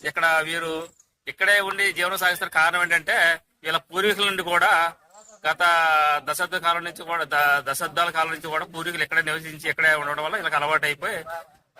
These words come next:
ప్రభుత్వం ఐటీడీఏ వారు పాపం ఎన్ని విధాలుగా వాళ్ళని కింద తీసుకొచ్చి, వారికి ఒక, మ్, కింద ఇల్లు కట్టించి, వాళ్ళకి ఒక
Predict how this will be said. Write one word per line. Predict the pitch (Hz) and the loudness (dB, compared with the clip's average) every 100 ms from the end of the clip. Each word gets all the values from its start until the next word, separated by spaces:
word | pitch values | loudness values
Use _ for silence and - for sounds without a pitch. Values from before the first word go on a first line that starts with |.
| - | -4
ప్రభుత్వం | 151 156 180 196 | -2 -2 -4 0
ఐటీడీఏ | 170 170 190 196 | 0 0 0 0
వారు | 196 185 175 175 | 2 -2 -4 -8
పాపం | 170 165 | -8 -4
ఎన్ని | 160 165 175 | -4 -2 0
విధాలుగా | 170 170 185 185 180 | 2 2 2 2 0
వాళ్ళని | 170 165 156 | 0 -2 -2
కింద | 151 151 180 | -2 -6 -6
తీసుకొచ్చి, | 175 180 175 170 165 - - - _ | -6 -6 -4 -2 -4 -4 -16 -20 _
వారికి | 151 160 165 | -2 -2 -2
ఒక, | 156 | 0
మ్, | 160 151 151 147 143 139 135 - | 2 4 2 0 -4 -10 -8 -6
కింద | 160 180 165 156 - - 185 196 214 143 | 0 2 4 2 -2 -16 -12 -12 -12 -6
ఇల్లు | 151 170 | -4 -2
కట్టించి, | 175 170 175 175 170 | -2 -2 -4 -4 -2
వాళ్ళకి | 160 156 156 | -2 -2 -4
ఒక | 147 156 143 | 0 0 -2